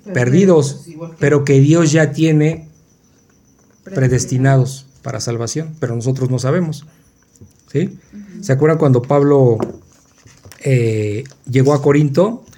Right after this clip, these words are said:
Speaker 2: eh, donde, y Jesús en una visión le dice que, que tiene que ir, que se quede ahí, que predique porque tiene mucho pueblo, ¿sí?
Speaker 1: Ujú.
Speaker 2: Y, y, y ¿se acuerdan de eso? Y que, pues, Pablo, es la primera vez que llega ahí. ¿Cómo que llega ahí si nadie ha predicado? Bueno,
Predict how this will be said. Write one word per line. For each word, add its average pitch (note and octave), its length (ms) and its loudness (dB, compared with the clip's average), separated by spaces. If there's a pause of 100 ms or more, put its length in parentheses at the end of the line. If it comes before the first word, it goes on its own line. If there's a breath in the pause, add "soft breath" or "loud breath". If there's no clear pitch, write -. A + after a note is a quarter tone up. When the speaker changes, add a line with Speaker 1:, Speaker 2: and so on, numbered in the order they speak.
(240 soft breath)
Speaker 2:
eh, A#2+ 560 -4
donde, C3+ 260 2
y C3+ 120 2
Jesús C#3 400 2
en C#3+ 100 2
una D3 180 2
visión C3+ 320 2
le C3+ 80 2
dice C3 340 0
que, G#2+ 480 -4 (460 soft breath)
que A#2+ 120 -6
tiene C#3 260 0
que C#3+ 120 0
ir, C#3 140 0
que B2+ 100 -2
se C3+ 100 -2
quede D3 180 2
ahí, C#3+ 180 4
que C#3 160 -2
predique C3+ 460 0
porque B2+ 280 -4
tiene C3+ 240 2
mucho C3+ 380 4
pueblo, D3 420 0
¿sí? G#3 340 -6
Speaker 1:
Ujú. F#3 540 -12
Speaker 2:
Y, C#3+ 420 0
y, C3 280 -2
y A#2 160 -4
¿se C3 100 -4
acuerdan D3+ 300 0
de D#3 80 2
eso? G3 180 0
Y G3 80 -2
que, C#3 120 -2
pues, C3+ 220 -6
Pablo, C#3+ 400 0
es D3 100 -2
la D3+ 60 2
primera C3 240 2
vez D3 120 2
que C3+ 100 -4
llega C3+ 200 2
ahí. D3+ 100 2
¿Cómo D#3+ 300 -4
que C#3+ 100 -6
llega D3+ 140 0
ahí D#3 100 2
si C#3 80 -2
nadie D3 180 -2
ha C#3 60 -6
predicado? C#3 540 -2
Bueno, E3 280 2